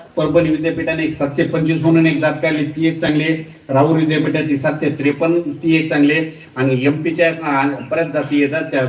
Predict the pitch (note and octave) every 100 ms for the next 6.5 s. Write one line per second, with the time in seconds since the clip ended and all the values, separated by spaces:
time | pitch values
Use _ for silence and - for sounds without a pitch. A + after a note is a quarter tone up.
0 | C3 C3 B2+ C3+ B2+ B2+ D3 E3 - -
1 | - C#3 C3+ D3+ D#3+ G3 F#3 F3 E3 D3+
2 | D#3 D#3+ D#3+ D3+ C#3+ C#3+ C#3+ D3 D#3 D#3
3 | D#3+ - D#3 D3+ C#3+ D3 C#3+ - F3 F3+
4 | E3 E3 C#3+ C#3 C3 C3 C#3 E3 F3 -
5 | - - - D#3 E3+ D#3+ D#3 D#3 D3+ D3
6 | C#3+ C#3+ C#3 C#3 E3+